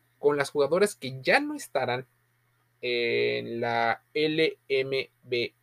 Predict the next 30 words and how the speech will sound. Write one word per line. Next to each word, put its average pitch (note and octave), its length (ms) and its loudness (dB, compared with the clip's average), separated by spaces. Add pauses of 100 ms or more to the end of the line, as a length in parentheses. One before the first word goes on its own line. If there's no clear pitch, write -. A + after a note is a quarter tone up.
(160)
P B2 240 -2 (180)
F - 320 -10 (440)
y C#3+ 140 4
ahora C3 380 6 (260)
debutarán B2+ 640 0 (360)
en C3 160 -6
la A#2+ 100 0
liga B2+ 440 0 (840)
L C#3+ 400 4 (220)
N B2 400 -2 (480)
B A#2+ 140 4
P? - 260 -6 (800)
Yo C3+ 200 2
sé D#3 200 2
que D3+ 160 2
los A#2+ 320 -2
nombres B2 360 -4
a A#2 80 -2
veces A#2 260 -4
son, A2 320 -8 (100)
eh, G#2+ 240 -10
complicados, G#2+ 600 -10
pero G#2 180 -6
bueno. G2+ 160 -14 (880)
Hablemos, B3 540 4 (280)
por C#3 120 -2
ejemplo, G3+ 440 2
de C3+ 120 -4
Maritza B2+ 400 -4
Espinosa. D3+ 540 -4